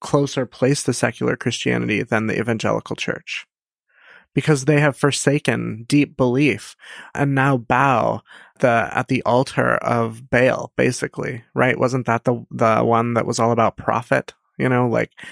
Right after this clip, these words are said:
uh, I don't know, what, whatever that god was. But, I mean, literally, it's all about show. It's all about consumerism.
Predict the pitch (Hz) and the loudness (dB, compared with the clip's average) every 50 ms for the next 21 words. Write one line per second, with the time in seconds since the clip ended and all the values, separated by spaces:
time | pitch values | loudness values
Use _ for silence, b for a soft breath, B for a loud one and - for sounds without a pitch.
0 | B B B B B - - 117 113 - - - 117 113 117 113 107 104 101 110 | B B B B B -6 -6 -4 -4 -4 -4 -4 -2 -2 0 0 0 -2 -2 -4
1 | 110 _ _ _ - 143 131 127 131 95 78 113 127 123 120 117 117 120 117 113 | -8 _ _ _ -10 -4 0 2 2 2 2 0 0 2 2 2 2 0 2 2
2 | 104 98 - - 110 101 98 101 110 107 - - - - - - 131 117 - _ | 0 0 0 0 2 2 2 0 0 -2 -2 -4 -6 -6 -2 0 0 0 0 _
3 | B B B B B B - - 143 147 147 147 143 135 139 143 160 160 135 117 | B B B B B B 0 2 4 4 4 4 4 4 4 4 4 4 4 2
4 | 113 110 - - - 147 - - - - 139 143 135 123 127 123 147 - - - | 0 -2 -4 -4 -4 -4 -4 -2 0 2 2 2 2 2 2 2 2 0 0 -2
5 | - - - - - - - - - - 127 127 127 117 117 123 139 151 - - | -2 0 -2 -2 -6 -4 -6 -4 0 2 2 2 2 2 2 2 2 2 0 0
6 | 147 127 117 - - 120 117 117 107 - - - - - - - 123 | -4 -4 -4 -4 -6 -4 -4 -4 -4 -6 -6 -6 -6 -6 -6 -8 -10